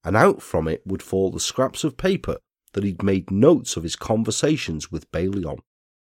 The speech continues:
In a short while, Adale had been inundated with names, Bailey having quickly warmed to his cellmate, to the point where Bailey had mentioned at least nine long since murdered and buried boys,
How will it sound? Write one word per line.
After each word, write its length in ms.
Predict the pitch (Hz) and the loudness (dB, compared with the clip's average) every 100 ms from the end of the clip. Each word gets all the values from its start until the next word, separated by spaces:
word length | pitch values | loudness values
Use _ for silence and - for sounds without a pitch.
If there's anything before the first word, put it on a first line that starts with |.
| _ _ _ _ - | _ _ _ _ -4
In 120 | 107 | -2
a 40 | |
short 400 | 107 - 233 240 | 0 4 6 6
while, 380 | 127 82 85 104 - _ - | 4 2 0 -4 -10 _ -6
Adale 420 | 98 131 147 117 | 4 6 8 6
had 120 | 98 | 4
been 260 | 95 92 - - | 2 0 -4 2
inundated 720 | 120 113 101 107 127 123 107 | 6 6 4 2 2 0 -2
with 200 | 101 95 | -2 -2
names, 440 | 90 80 76 - - _ _ - | -2 -2 -6 -12 -14 _ _ 4
Bailey 340 | 127 135 101 | 6 6 2
having 320 | 80 95 98 | -2 -2 -4
quickly 440 | - 151 - 131 107 | -2 -2 0 0 2
warmed 400 | 92 127 151 131 | 8 8 8 4
to 100 | 113 | -2
his 100 | 98 | -2
cellmate, 640 | - 87 80 67 - - _ _ | 0 0 0 -6 -12 -20 _ _
to 140 | - 120 | -2 0
the 100 | 120 | 0
point 400 | - 233 127 - | 6 6 6 2
where 140 | 98 | 0
Bailey 380 | 87 127 139 113 | 4 4 6 4
had 120 | 98 | 4
mentioned 580 | 107 170 143 - 92 85 - | 4 4 2 -2 -4 -2 -6
at 180 | 90 | -4
least 320 | 127 120 - 98 | -2 -4 -4 -2
nine 560 | 107 170 139 85 85 - - | 2 4 2 0 -4 -8 -4
long 360 | 90 123 139 | 2 4 4
since 460 | 123 - 123 82 - | 0 0 0 -2 -4
murdered 600 | 95 131 139 - 78 - - | 2 6 6 4 -4 -8 -8
and 200 | 82 - | -6 -2
buried 400 | 101 87 76 - | -2 -2 -6 0
boys, 480 | 101 92 87 - | 0 0 -6 -18